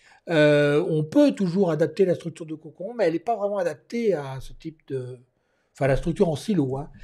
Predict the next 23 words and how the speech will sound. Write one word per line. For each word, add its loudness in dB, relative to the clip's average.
C'est -6
pas 2
adapté. 0
Tu -2
as 0
toujours, 0
euh, 2
t'as -6
toujours -4
des 0
liens, 0
euh, -4
et 2
à 4
la 4
fin, -2
euh, 2
tu -6
peux 2
faire -4
qu'un, -2
qu'un -4
cercle. -4